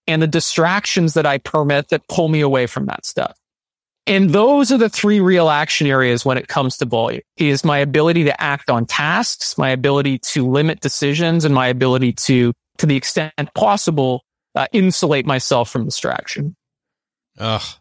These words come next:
Speaker 2: I don't know where else to go here, to be honest. Like, you're, you're tying it, 'cause this is exactly what we talk about on the show. So I, I, I feel like I need to list out, like, here's three more episodes to jump in on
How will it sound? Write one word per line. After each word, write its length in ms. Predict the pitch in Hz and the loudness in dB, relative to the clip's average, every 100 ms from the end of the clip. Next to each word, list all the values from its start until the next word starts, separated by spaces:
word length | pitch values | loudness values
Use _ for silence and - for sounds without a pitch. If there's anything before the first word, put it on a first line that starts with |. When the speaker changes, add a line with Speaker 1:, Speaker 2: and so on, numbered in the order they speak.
| _ _ 175 | _ _ -2
Speaker 2:
I 80 | |
don't 120 | 233 269 | 0 2
know 220 | 254 254 | 0 0
where 220 | 214 208 | -2 0
else 160 | 196 - | 0 -2
to 80 | 151 | -2
go 220 | 175 254 | 0 0
here, 260 | 131 95 - | -2 -4 -6
to 80 | 147 | -2
be 120 | 135 | -2
honest. 380 | 107 101 - 165 | -2 -4 -6 -4
Like, 320 | 170 156 165 | -4 -4 -10
you're, 80 | 175 | -6
you're 160 | 165 | -4
tying 420 | 165 170 190 180 175 | -4 -2 0 0 -2
it, 180 | 160 156 | -6 -6
'cause 160 | 160 | -6
this 180 | - 165 | -4 -4
is 120 | 160 | -4
exactly 680 | 143 151 151 - 160 135 120 - - _ | -4 -4 -4 -4 -2 -2 -4 -12 -20 _
what 160 | 151 143 | -6 -4
we 100 | 135 | -2
talk 220 | 143 139 | -4 -2
about 180 | 131 113 | -2 -2
on 80 | |
the 80 | 107 | -2
show. 260 | - 113 90 | -2 -2 -2
So 160 | - | -2
I, 220 | 110 123 120 | -2 -2 -2
I, 160 | 127 123 | -4 -4
I 40 | 120 | -4
feel 160 | 170 | -2
like 120 | 160 | -2
I 60 | 135 | -2
need 160 | 135 123 | -4 -4
to 60 | |
list 340 | 113 123 - 131 | -4 -4 -2 -2
out, 160 | 123 | -4
like, 220 | 107 104 | -4 -6
here's 240 | 113 139 - | -6 -8 -8
three 180 | 147 151 | -6 -4
more 180 | 143 127 | -4 -4
episodes 520 | 123 123 120 95 - | -4 -4 -4 -4 -8
to 80 | 98 | -6
jump 300 | 120 113 120 | -6 -6 -6
in 160 | 110 | -6
on 280 | 98 95 | -6 -8